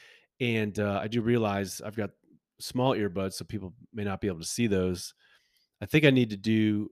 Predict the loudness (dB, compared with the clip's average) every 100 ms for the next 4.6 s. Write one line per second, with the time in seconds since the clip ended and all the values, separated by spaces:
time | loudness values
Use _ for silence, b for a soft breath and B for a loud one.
0 | -10 -8 -6 -6 -8 -10 -20 _ _ _
1 | -18 -10 -6 -6 -8 -12 -2 2 2 2
2 | -2 0 0 -2 -6 -2 0 0 0 -2
3 | -2 -4 -10 -20 _ _ _ 0 4 4
4 | 4 -2 -2 0 -2 -2